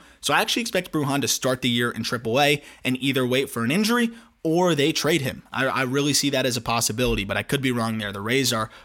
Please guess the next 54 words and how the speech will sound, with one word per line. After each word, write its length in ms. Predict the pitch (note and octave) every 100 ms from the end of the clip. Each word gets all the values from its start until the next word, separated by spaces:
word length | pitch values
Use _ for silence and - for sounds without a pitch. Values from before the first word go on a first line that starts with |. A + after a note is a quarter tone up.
| -
a 40 |
little 240 | E3+ B3+ C#4+
bit 160 | B3
more 260 | F3 E3 E3+
difficult 720 | D3 D3 C#3+ D3 - G#2+ - - - _ -
to 280 | - D3+ D3+
predict. 680 | - B2 G#2+ A2 - - - - -
You 180 | A#2+ C#3+
look 220 | D#3 -
at 240 | C3 B2 -
Steven 380 | - D#3 C3+ A#2+
Kwan 560 | - C3 C3 C#3 E3+ - _ -
in 140 | C3+
the 140 | B2+
outfield 580 | A#2 A#2+ - C#3 B2+ -
for 280 | - C3 B2+
the 100 | A#2+
Guardians. 560 | A2 A#2 B2+ C3 C3 B2
We 60 |
just 200 | A2+ -
talked 260 | - B2+ -
about 260 | C3+ B2
him 200 | B2+ C3
when 100 | C3
we 80 | A#2
went 220 | A2+ A#2
down 220 | A#2 A2+ A2+
the 60 |
Guardian 420 | G#2+ A2 A2+ G#2
system 500 | - - A#2+ - B2+ - - -
earlier 480 | A#2+ A#2 A2+ A2+ G#2 - -
in 140 | A#2
the 80 | G2+
week. 440 | G#2 E3 G#3 - - _ _ -
That's 280 | B2 D3 D3
a 40 |
guy 140 | C3+
that 100 | B2+
should 140 | A#2+ A#2
be 380 | A#2 A2+ - _
the 160 | A2+ A2+
opening 340 | A#2+ A#2 A#2
day 160 | A2 G#2
center 240 | - G2+
fielder. 280 | F#2 G#2+ F#2
I 120 | G2+
know 260 | A#2 B2 B2+
that 160 | B2+ A#2+
they 100 | B2
have 100 | A#2
Myles 260 | A#2 A2+
Straw 280 | - - A#2+
out 240 | A2 A2 -
there, 240 | A2+ G#2+